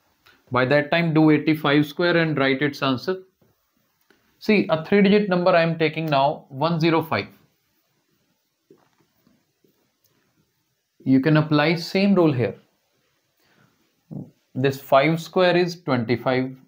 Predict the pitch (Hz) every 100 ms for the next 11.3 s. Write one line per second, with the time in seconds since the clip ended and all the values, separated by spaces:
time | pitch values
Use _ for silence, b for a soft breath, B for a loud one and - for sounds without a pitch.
0 | _ _ _ 123 123 123 135 135 127 131
1 | - 76 - _ _ _ _ _ _ _
2 | - 185 226 - 160 156 170 202 226 -
3 | - 131 113 135 165 - 143 156 185 190
4 | 143 131 165 165 127 113 - _ _ _
5 | _ _ _ _ _ _ _ _ _ _
6 | _ _ _ 190 208 208 190 160 160 139
7 | 127 131 131 135 131 143 170 143 120 120
8 | - 104 95 - _ _ _ _ _ -
9 | 117 127 139 139 - _ - 147 156 139
10 | 123 127 123 123 120 139 160 - 135 120
11 | 104 95